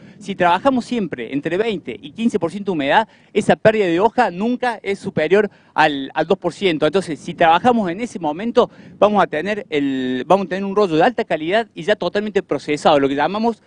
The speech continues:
es un rollo instantáneo, porque cortando la red, sí o sí lo tenemos que atar con red, ya está listo para someterlo. El tipo de rollo que vamos a ver en, en la Roland, ustedes van a ver un rollo de un metro veinte de ancho, que es normalmente el rollo que se usa para transporte,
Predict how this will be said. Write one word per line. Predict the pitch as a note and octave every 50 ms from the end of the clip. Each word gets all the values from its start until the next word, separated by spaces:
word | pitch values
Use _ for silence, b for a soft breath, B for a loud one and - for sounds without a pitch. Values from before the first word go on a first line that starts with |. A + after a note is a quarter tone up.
| b b b -
es | F#3+
un | G3 F#3+
rollo | F#3 A3 A3 F#3 G3+
instantáneo, | F#3+ E3 D3 - D#3 D#3+ F3 E3 G3+ A3+ A#3+ B3 B3 A3+
porque | - - D#3 C#3 E3 D3
cortando | - D3 D#3 D#3 D#3+ D#3+ A3+ A#3 A#3 A3+
la | G3+ F#3
red, | F#3+ A3 A3+ A#3 A#3+ B3 - _ _
sí | - - - G3
o | F#3
sí | - - G#3+ G#3+
lo | F3+
tenemos | D3+ E3 F3 F3
que | D#3+ D#3
atar | - F3+ F3
con | - F3 E3
red, | F3 F#3 A3 b b b b b b
ya | - F3+
está | F3+ - G3 F#3 F3+
listo | G3 G3+ - - A3 G3
para | - - E3+ F3+ G3 G#3 G3 - b b b b
someterlo. | _ - E3 D3+ D3 D3+ D3+ E3+ D3+ C3 A#2+ A2 - b b b b b b b b b b b - -
El | - E3 -
tipo | - C4+ B3 B3+ A#3+
de | G#3
rollo | G3 A#3+ A#3+ G#3 E3+ F#3 G3 G#3 -
que | - F#3
vamos | F3 F#3 G3+ F#3+ F3
a | E3
ver | F3 G#3 G#3+ G3+ - -
en, | E3 D3 C3+ B2+ B2 A#2+ A2 G2+ -
en | - D3 C3+
la | C3 C#3
Roland, | E3+ G#3 A3 G#3 F#3 F#3+ G3+ F#3+ -
ustedes | D#3 - - G#3 G#3
van | G#3 G#3
a | G3+ G3
ver | G3+ G#3 F#3+
un | F#3+ G3 G3
rollo | A3 A3 F3 D3+ C3+
de | A#2+ C#3+
un | E3+ G3 G#3 G3+
metro | G#3 G#3+ G3+ G3+ F#3+
veinte | G3 G#3 G#3+ - F#3
de | G3
ancho, | G#3+ G#3 G3 - F#3+ F#3+ G3 -
que | - F3+
es | F3
normalmente | E3 E3 D#3+ F3 F3+ F#3 G3 G3+ - F3
el | D3
rollo | C#3 E3 G3 G3+ F3+ E3
que | - -
se | - G3
usa | F3 F#3+ -
para | - C3 B2+
transporte, | A2+ B2+ B2 C#3+ D3+ - G#3+ G#3 F#3 - - F#3+ -